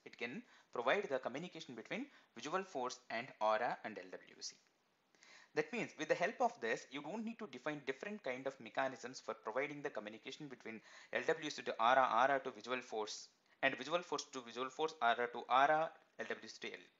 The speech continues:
L W C. You can use the same communication mechanism, that is Lightning Message Service, with the help of Lightning Message Channel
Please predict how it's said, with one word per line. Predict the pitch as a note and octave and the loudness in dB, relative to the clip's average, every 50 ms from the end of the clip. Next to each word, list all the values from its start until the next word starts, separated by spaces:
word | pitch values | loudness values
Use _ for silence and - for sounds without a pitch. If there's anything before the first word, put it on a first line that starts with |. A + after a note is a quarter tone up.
| _ _ _ | _ _ _
L | G#2 G2+ | -12 -12
W | - - - - | -12 -14 -12 -18
C. | - - - _ _ _ _ - - - - _ | -16 -16 -16 _ _ _ _ -20 -20 -20 -12 _
You | - E3 | -6 -4
can | - A3+ G#3+ | -2 -2 -4
use | A#3 A#3+ | -4 -4
the | A3 | -6
same | G#3+ - - D3+ E3+ G3+ G3+ | -8 -4 -4 -4 -2 -2 -2
communication | - D#3 C3+ C3+ C3 - - B2+ - A2+ | -2 -4 -4 -4 -6 -8 -8 -8 -8 -8
mechanism, | G#2+ G2+ - A2+ A2+ A2 A2 D#3 E3 | -10 -6 -2 -2 -4 -2 -4 -8 -6
that | C#3+ A#2 - | -6 -4 -6
is | G#2+ G#2+ | -6 -6
Lightning | G#2+ G#2+ A2 - - A#2+ A2+ | -4 -4 -4 -4 -6 -10 -8
Message | G#2 G2+ - A#2 A2+ | -10 -8 -8 -8 -10
Service, | - - - A#2 C#3+ D#3 F3 - - | -8 -2 -2 -2 -2 -2 -6 -8 -8
with | C#3 B2 | -8 -8
the | A#2 | -8
help | G#2 G2+ A2 - | -8 -8 -8 -6
of | - G#2 - G#2 | -6 -6 -6 -10
Lightning | G#2 G2 - G2+ | -14 -14 -12 -14
Message | F#2+ F#2+ - - G2 - - | -14 -14 -14 -14 -14 -8 -2
Channel | G#2 A2+ C#3+ D#3+ C3+ | 0 0 2 0 -2